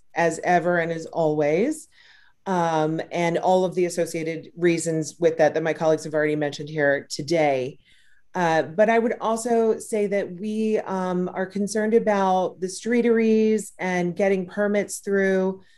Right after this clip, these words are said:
not D dot, but D C R A, um, due to the structural nature of the, the structures that we're trying to build right now. We've been working on one for over two months,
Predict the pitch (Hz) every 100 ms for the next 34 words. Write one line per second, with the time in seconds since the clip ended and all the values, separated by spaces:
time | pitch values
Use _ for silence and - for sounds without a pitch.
0 | _ 214 220 214 208 208 202 185 190 185
1 | 202 190 196 175 165 175 202 214 - 180
2 | 175 165 190 180 175 180 175 175 165 -
3 | 180 165 160 202 196 165 180 156 151 175
4 | 165 160 156 156 147 - 170 165 156 -
5 | _ - - - - _ - 226 208 220
6 | 185 170 170 202 190 185 180 180 190 208
7 | 214 220 220 - _ _ _ - 202 214
8 | 190 202 196 190 196 185 175 185 185 180
9 | - 175 170 - _ 180 175 190 233 233
10 | 262 320 311 -